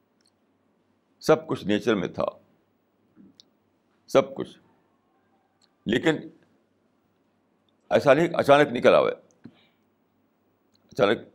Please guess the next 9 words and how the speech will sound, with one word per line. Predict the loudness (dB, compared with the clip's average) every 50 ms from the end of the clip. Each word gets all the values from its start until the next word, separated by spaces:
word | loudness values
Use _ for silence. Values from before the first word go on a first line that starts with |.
| _ _ _ _ _
کہیں | 0 0 0 0 -4 -12 _ _ _ _ -2
موٹر | -2 -2 -2 -2
کار، | -2 2 2 2 2 0 -12 -20 _ _
موٹر | -4 -2 -2 -2 -2
کار | 0 2 2 2
کھڑی | 0 -2 -2 -2
ہوئی | -2 -2
مل | -2 -4 -4
جائے۔ | -2 -4 -6